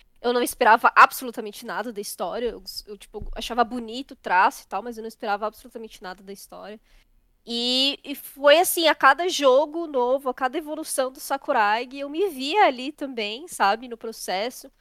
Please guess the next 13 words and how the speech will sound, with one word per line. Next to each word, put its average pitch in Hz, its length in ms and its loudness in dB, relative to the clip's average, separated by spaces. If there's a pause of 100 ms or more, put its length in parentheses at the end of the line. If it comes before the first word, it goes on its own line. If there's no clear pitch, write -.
(300)
Não 254 140 0
só 285 140 2
de 320 120 -2
torcer 294 340 -6
por 269 200 -4
ele, 247 380 4
mas 233 180 -6
também 262 220 -6
de 277 80 0
aprender 294 420 0
o 294 80 -8
jogo, 262 440 0
né? 190 260 -14